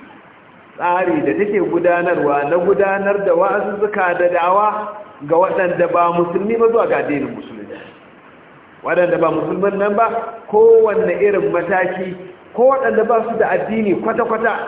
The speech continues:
'yan gargajiya, ko kuma waɗanda suke ainihin wato suna da addini da suke tunanin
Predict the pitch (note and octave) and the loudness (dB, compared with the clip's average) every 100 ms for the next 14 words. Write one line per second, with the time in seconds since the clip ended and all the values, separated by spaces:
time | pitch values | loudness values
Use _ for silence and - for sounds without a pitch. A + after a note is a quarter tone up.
0 | - - - - G3+ G#3 G#3 G#3 G3+ G#3 | -14 -18 -20 -8 -2 0 0 2 2 0
1 | G#3 G#3+ G3+ G3+ - - - - - - | 0 0 0 -2 -10 -14 -18 -20 -20 -20
2 | - - - - - - - A#3 C4 B3+ | -20 -20 -20 -20 -20 -18 -2 4 4 4
3 | B3+ C4 C4 A3+ G3+ - B3+ A#3+ D#3+ - | 2 4 4 0 0 0 0 0 0 -4
4 | - - - - A3+ A3+ A#3 A#3+ A#3+ A#3+ | -8 -12 -10 -2 0 0 2 2 2 -2
5 | - - - F#3 G3 F#3+ G3 F#3+ - - | -6 -12 -2 0 2 2 2 2 2 -4
6 | - B3 B3 G#3 G#3+ F#3+ F3 G3 B3+ B3 | -4 0 2 2 0 0 -4 -4 -4 -4
7 | A#3 G3+ A3 A3 G3+ G#3 F#3+ F#3+ G#3+ G#3+ | -2 -2 -2 -4 -4 -2 -2 0 -2 -4